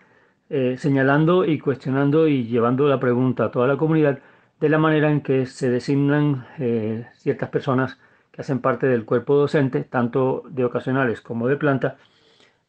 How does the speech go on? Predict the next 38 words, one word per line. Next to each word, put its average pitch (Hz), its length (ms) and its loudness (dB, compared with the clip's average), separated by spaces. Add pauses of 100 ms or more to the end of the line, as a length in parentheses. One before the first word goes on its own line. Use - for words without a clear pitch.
(160)
a 147 320 2
estos 139 320 0
comités, - 640 0
al 123 140 0
punto 139 340 2
de 139 120 4
que 139 300 2
en 131 60 -2
nuestra 131 220 -2
facultad 151 460 0 (440)
algunas 135 340 0
personas 135 400 0
tienen 135 220 0
asignadas 127 840 0 (300)
desde 123 280 0
tres 156 320 0
hasta - 160 -10
incluso 131 420 -4
una 139 220 -2
sola 135 300 0
hora, 131 220 -2 (760)
y 180 400 -4
donde 131 380 0
todavía 131 500 2
no 135 160 2
vemos 135 300 0
un 131 120 0
empalme 123 460 0
coherente. 101 380 -4 (100)
De 135 100 0
los - 160 2
ajustes 151 380 0
que 151 100 -2
se 143 80 -6
hicieron, 165 320 2
el 120 140 0
que 117 80 -2
resaltamos 143 720 0